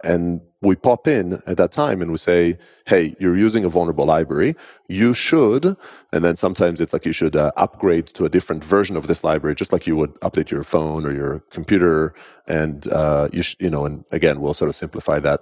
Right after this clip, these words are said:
that, uh, that fixing. Similarly, we will scan your, uh, infrastructure as code. Today, developers increasingly define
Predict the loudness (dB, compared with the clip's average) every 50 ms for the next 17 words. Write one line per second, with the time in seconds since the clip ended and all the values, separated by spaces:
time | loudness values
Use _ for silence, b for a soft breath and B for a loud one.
0 | _ _ -4 -2 -2 0 0 0 0 0 0 -2 -2 -4 -2 -2 -2 -2 0 0
1 | 0 0 0 0 -4 -8 -14 B B B B B B -6 -2 0 2 2 2 2
2 | 2 2 2 2 2 2 2 0 0 -2 -2 0 0 0 0 -2 -4 -2 -2 0
3 | 0 0 2 2 2 2 2 0 0 -2 -4 -2 -2 0 0 2 0 0 -2 -2
4 | -4 -2 2 2 2 2 2 0 -2 0 0 0 0 0 0 2 2 0 0 -2
5 | -2 -2 -4 -6 -6 -4 -4 -4 -4 -4 -4 -4 -4 -4 -4 -6 _ _ _ -8
6 | -8 -8 -4 0 0 2 2 2 0 0 0 0 -2 -2 -4 -6